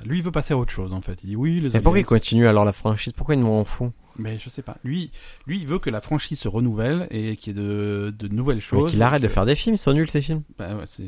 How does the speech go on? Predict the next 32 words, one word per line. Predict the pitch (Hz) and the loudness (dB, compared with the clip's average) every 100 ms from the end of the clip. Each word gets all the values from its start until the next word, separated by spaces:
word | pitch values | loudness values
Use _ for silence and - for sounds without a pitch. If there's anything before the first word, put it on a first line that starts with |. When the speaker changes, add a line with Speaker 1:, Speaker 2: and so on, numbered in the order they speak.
| 95 95 | -12 -4
Speaker 2:
C'est... | 113 | 2
nul | 143 175 | 4 2
ce | |
qu'il | 160 151 | 0 0
fait. | 165 | 0
Speaker 1:
Ouais, | 180 240 | -2 -8
bah, | 98 92 | -14 -8
Speaker 2:
Il... | 101 | 2
est | 117 | 4
nul, | 147 165 131 | 6 6 4
tous | 117 165 | 4 4
les | 165 | 4
films | - 151 | 4 2
qu'il | - | 2
fait | 196 | 2
sont | - 120 | 6 8
nuls. | 131 147 - - | 8 6 -2 -18
Ça | - 101 | -4 0
Speaker 1:
Hein ? | |
Speaker 2:
fait | 123 | 0
combien | 143 165 160 | 4 4 4
de | |
temps | 175 | 2
qu'il | 175 | 4
a | 120 | 2
pas | 113 | 2
fait | - | 4
un | 131 | 4
bon | 120 | 4
film ? | 113 139 131 - - | 2 -4 -6 -14 -12
Speaker 1:
Mais | 135 139 - - | -12 -12 -18 -6
comme, | 170 | -6